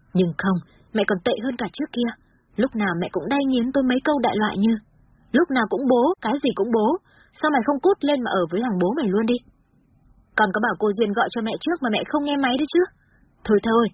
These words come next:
tao còn lạ gì cái mặt mày, về đấy rồi thằng bố mày lại nói xấu tao không ra gì nên mày giống nó, mày coi thường tao chứ gì." Tôi lắc đầu vội vã giải thích. "Không đâu, bố không như thế đâu, mẹ đừng nghĩ như vậy." Mẹ chẳng thèm nghe tôi giải thích, tôi thế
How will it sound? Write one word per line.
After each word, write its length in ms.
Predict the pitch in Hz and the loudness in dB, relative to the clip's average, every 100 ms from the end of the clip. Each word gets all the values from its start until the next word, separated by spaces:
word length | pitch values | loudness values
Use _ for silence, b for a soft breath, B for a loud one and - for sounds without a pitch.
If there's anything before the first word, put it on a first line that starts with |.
| b b - | b b -6
tao 100 | 202 | -2
còn 120 | 180 | 2
lạ 160 | 190 180 208 | 2 0 -2
gì 60 | |
cái 120 | 240 302 | -4 -2
mặt 140 | 240 185 | -2 0
mày, 120 | 185 170 b b b | 0 -2 b b b
về 140 | 180 214 | 0 2
đấy 160 | 208 277 | 2 0
rồi 80 | 277 | -2
thằng 160 | 226 185 | -4 0
bố 140 | 185 262 | 0 0
mày 120 | 262 | -2
lại 120 | 202 | -2
nói 180 | 196 214 269 | -2 -2 0
xấu 180 | 254 262 | -2 0
tao 100 | 302 | -2
không 200 | 277 311 302 | -4 -4 -2
ra 80 | 302 233 | -4 0
gì 80 | 208 | 0
nên 100 | 202 226 | 0 -2
mày 80 | 160 | -2
giống 180 | 190 214 | -2 -2
nó, 160 | 254 185 285 b b | 0 -2 -2 b b
mày 140 | - 202 - | -2 -2 0
coi 140 | 320 | 0
thường 220 | 320 247 226 | 0 -2 -2
tao 160 | 277 285 | -4 -4
chứ 100 | 302 | -2
gì." 100 | 220 208 _ _ _ _ _ _ - | -2 -4 _ _ _ _ _ _ -2
Tôi 100 | 185 | 0
lắc 200 | 190 277 | 0 -2
đầu 200 | 190 175 160 151 | -2 -2 -2 -2
vội 140 | - | -2
vã 100 | 202 240 | -2 -6
giải 120 | 226 180 | -4 -2
thích. 160 | 247 - - b b b b - | -2 -4 -8 b b b b -2
"Không 180 | 240 | 0
đâu, 200 | 214 208 226 196 b b | 2 4 2 0 b b
bố 120 | - 254 | 0 0
không 140 | 320 | 0
như 100 | 311 | -2
thế 140 | 285 254 | 0 0
đâu, 140 | 294 285 | 0 0
mẹ 80 | 285 | 0
đừng 140 | 233 226 | 0 0
nghĩ 120 | 233 | 0
như 120 | 302 294 | -2 0
vậy." 180 | 277 196 _ _ _ _ - _ _ _ _ _ - | 0 0 _ _ _ _ -20 _ _ _ _ _ -2
Mẹ 120 | 202 147 | 0 2
chẳng 200 | 220 175 | 0 0
thèm 160 | 180 175 170 | -2 -4 -4
nghe 100 | 202 | -2
tôi 120 | 208 196 | 0 0
giải 120 | 170 | 0
thích, 180 | 226 320 B B B B | 0 0 B B B B
tôi 100 | |
thế 60 | 233 | 0